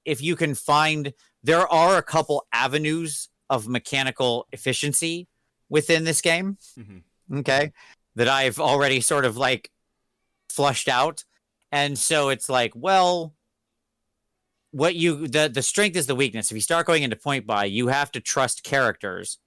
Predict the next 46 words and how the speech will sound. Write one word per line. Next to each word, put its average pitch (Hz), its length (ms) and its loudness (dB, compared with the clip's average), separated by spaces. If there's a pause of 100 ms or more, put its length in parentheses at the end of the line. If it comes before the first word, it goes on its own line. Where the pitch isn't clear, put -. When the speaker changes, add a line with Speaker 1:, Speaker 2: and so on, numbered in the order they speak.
Speaker 1:
players, 98 440 -2
I - 60 -14
should - 180 -12
say, 95 160 -12
I'm 104 100 -16
sorry, - 300 -12 (960)
to 185 100 4
make 175 200 2
their 170 160 4
characters 139 420 0
what 131 100 -2
they 107 100 -4
should 107 240 -6
be, 76 200 -14 (160)
to 135 80 -6
make 131 160 -2
them 123 120 -4
feel 120 220 -2
like 107 180 -2
the 104 100 -14
thing, 92 380 -4 (200)
Speaker 2:
Mm-hmm. 95 280 -20 (300)
Speaker 1:
and 135 240 0
not 147 280 0
have 131 300 -2
every 139 320 -4
character 127 460 -2
be 113 140 -6
seventy 117 380 -2
to 113 60 -6
eighty 110 200 -6
percent 107 320 -10
the 104 60 -16
same 90 240 -10
character. - 300 -16 (120)
Speaker 2:
Because 156 340 -8
they're 123 180 -10
taking 110 320 -16
the 110 140 -16
optimal 98 460 -18
skill, 90 420 -20 (120)
uh, 85 280 -20
skill 90 320 -20
talent 82 400 -20
builds 78 320 -20
every, 80 220 -20